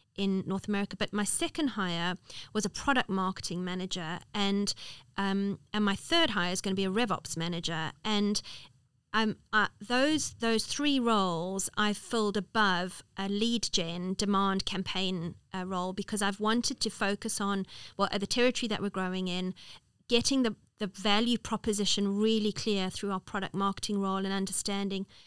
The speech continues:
competitor landscape and how we differentiate. And then the RevOps is really about understanding how all of the, the, the data and the leads and the pipeline activity, um, how we can get that working efficiently. And I wanted to get that all in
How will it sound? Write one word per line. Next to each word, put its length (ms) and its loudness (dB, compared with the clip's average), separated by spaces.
competitor 580 0
landscape 600 0
and 100 -4
how 140 -2
we 80 -2
differentiate. 720 -2
And 200 2
then 160 4
the 80 2
RevOps 600 2
is 140 2
really 420 2
about 380 2
understanding 800 0
how 200 4
all 260 4
of 160 -2
the, 300 0
the, 420 -4
the 120 -6
data 440 2
and 120 2
the 80 -2
leads 640 0
and 160 0
the 80 -6
pipeline 640 0
activity, 720 -4
um, 220 0
how 240 6
we 100 2
can 180 -2
get 220 0
that 160 -2
working 340 -2
efficiently. 560 0
And 80 0
I 220 4
wanted 420 0
to 80 -2
get 240 -2
that 160 0
all 240 2
in 380 -2